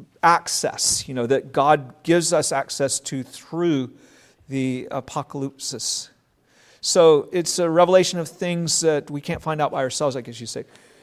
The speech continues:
Much of it shows up us, this book shows us what is going on in heaven, on the other side of the curtain, as it were, with angels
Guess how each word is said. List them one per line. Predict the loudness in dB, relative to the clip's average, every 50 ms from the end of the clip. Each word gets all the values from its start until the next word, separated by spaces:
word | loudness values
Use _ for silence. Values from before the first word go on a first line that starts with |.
| _ _ _ _
Much | 2 4 4 4 4 6
of | 6
it | 6 6 4
shows | 2 -8 -4 0 2 4 6 6 4 4 2
up | 0 0 -2 -4 -10 -20 _ _ _ _
us, | -2 -2 -2 -2 -2 -4 -6 -6 -8 -10 _ -12
this | -8 -8 -6 -6
book | -4 2 4 4 4 4 0 -8 -20 -20 -20 _ _
shows | -14 -12 -4 2 4 6 6 6 6 4
us | 2 2 2 0 -2 -4
what | -4 0 2 2
is | 2 2 0
going | -2 -6 -6 -4 -4 -4 -4 -6
on | -8 -10 -10 -8 -4 -2 -2 -2 -4 -6 -10
in | -10 -10 -10 -10
heaven, | -12 -14 -8 -4 -2 -2 -2 -4 -6 -8 -12 -18 _ _ _ _ _ _ _ _ _ _ -20 _ _ _ _ _ _ -10
on | -8 -6 -4
the | -2 0
other | 2 2 2 2 0
side | -2 -2 0 2 4 4 2
of | 2
the | -2 -6
curtain, | -8 -6 -4 -4 -4 -4 -6 -10 -12 -12 -14 -16 -20 -14 -10
as | -6 -4 -4
it | -4 -2
were, | 0 2 2 2
with | 0 -2 -4 -8
angels | -8 -6 -4 -4 -2 -2 0 0 2 2 2 0 0 -2 -4 -6